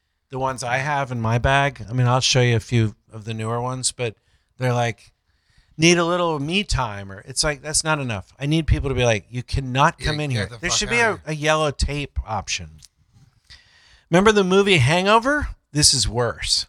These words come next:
Speaker 2: That's a good one.
Speaker 1: That's a really good one. Feel free to redecorate. Mm, that's
Speaker 2: Also
Speaker 1: not
Speaker 2: a
Speaker 1: bad.
Speaker 2: good one.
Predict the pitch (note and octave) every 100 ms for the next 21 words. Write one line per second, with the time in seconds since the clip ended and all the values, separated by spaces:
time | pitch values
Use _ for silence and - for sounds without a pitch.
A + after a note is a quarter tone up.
0 | - B2+ B2 A2+ G2+ F2+ F#2 C3 C3 B2
1 | A2+ G#2 G2 F2 D#2+ _ _ _ _ _
2 | _ _ _ _ _ _ _ _ _ _
3 | _ - - - - E3+ D#3 F3 F#3 D#3+
4 | C3 D3 A#2+ C#3+ - C#3+ D2+ - _ _
5 | _ _ _ _ _ _ _ _ - F3+
6 | A#3 G#3 G#3+ - D#3 A2+ F#2 F#2+ - D#2+